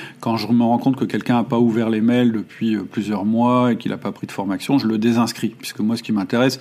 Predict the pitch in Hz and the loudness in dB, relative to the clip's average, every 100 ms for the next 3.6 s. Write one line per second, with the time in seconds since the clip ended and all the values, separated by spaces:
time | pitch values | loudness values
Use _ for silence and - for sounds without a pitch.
0 | - - - 131 117 120 123 139 127 107 | -12 -20 0 0 2 2 2 2 0 -4
1 | 107 104 110 131 139 - - - - 113 | -4 -4 0 0 0 -8 -20 -20 -8 -2
2 | 110 127 151 139 113 113 110 113 139 131 | 0 2 4 2 0 0 0 2 4 2
3 | - - 113 110 135 | -2 -6 0 2 2